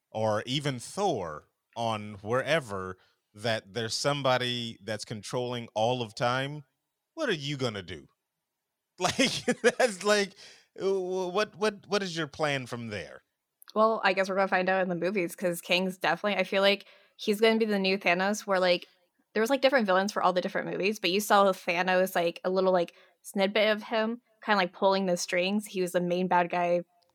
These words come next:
Speaker 2: for, like, the entire time. So I think, uh, was it Kang? He's gonna be the new one, but it's gonna be different variants of him, like, controlling all the other bad guys.
Speaker 1: For sure. It'll, it'll
Speaker 2: Yeah.
Speaker 1: be, well, I
Speaker 2: So,
Speaker 1: think,
Speaker 2: like
Speaker 1: I think, I, I was gonna say, I think we'll get a bunch of different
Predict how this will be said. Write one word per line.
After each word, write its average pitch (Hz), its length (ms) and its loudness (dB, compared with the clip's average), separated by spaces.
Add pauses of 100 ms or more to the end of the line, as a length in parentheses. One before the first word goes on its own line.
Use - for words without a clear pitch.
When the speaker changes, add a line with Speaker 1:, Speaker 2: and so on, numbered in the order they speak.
(480)
Speaker 2:
for, - 100 -10
like, 175 180 -4
the 175 140 -2
entire 180 280 -2
time. 175 240 0
So - 100 -2
I - 100 0
think, 208 320 -2
uh, 170 320 0 (420)
was 175 140 -2
it 160 120 -2
Kang? 196 300 4
He's 185 220 -2
gonna 185 140 6
be 170 100 0
the 170 60 -2
new 190 120 2
one, 190 180 2
but 185 80 -2
it's - 100 -10
gonna 190 100 -8
be 196 140 -6
different 180 400 -4
variants 180 500 -2
of 165 140 -10
him, 165 180 -6
like, 156 160 -8
controlling 170 560 -4
all 165 140 -4
the 160 100 -4
other 156 180 -8
bad - 220 -12
guys. 170 440 -8 (800)
Speaker 1:
For 185 160 0
sure. 117 500 2
It'll, 135 220 0
it'll 180 160 2
Speaker 2:
Yeah. 196 400 2
Speaker 1:
be, - 40 -20 (160)
well, 147 220 -4 (140)
I 135 140 2
Speaker 2:
So, 226 200 2
Speaker 1:
think, - 0 -
Speaker 2:
like 220 200 4
Speaker 1:
I 123 80 -4
think, 156 320 -6 (1080)
I, 135 180 -4
I 123 120 0
was 131 120 -4
gonna 139 140 -2
say, 127 160 0
I - 20 0
think 165 280 -4
we'll 165 100 -2
get 151 220 -4
a 120 80 -4
bunch 127 420 -2
of 110 160 -8
different 113 540 -4